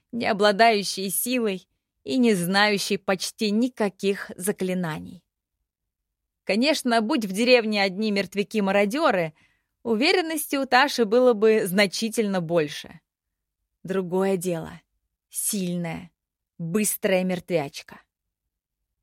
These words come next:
Однако что-то подсказывало девушке, что в этом случае все дело решали вовсе не заклинания. Именно поэтому она осмелилась взять на себя ответственность за помощь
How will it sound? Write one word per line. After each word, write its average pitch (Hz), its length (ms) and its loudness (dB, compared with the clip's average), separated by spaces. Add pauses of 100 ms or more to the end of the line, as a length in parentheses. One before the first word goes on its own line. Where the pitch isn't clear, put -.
(120)
Однако 254 500 2
что-то 277 360 2
подсказывало 202 840 0
девушке, 170 640 -2 (400)
что - 260 2
в 220 40 6
этом 233 240 4
случае 247 480 0
все 220 240 0
дело 226 320 4
решали 208 460 2
вовсе 220 600 0
не 190 140 -4
заклинания. 165 1000 -6 (840)
Именно 180 380 -2
поэтому 190 580 2
она 175 240 -2
осмелилась 180 760 0
взять 208 360 2
на 196 80 -4
себя 175 320 -2
ответственность 185 960 -4 (340)
за 190 200 2
помощь 240 560 0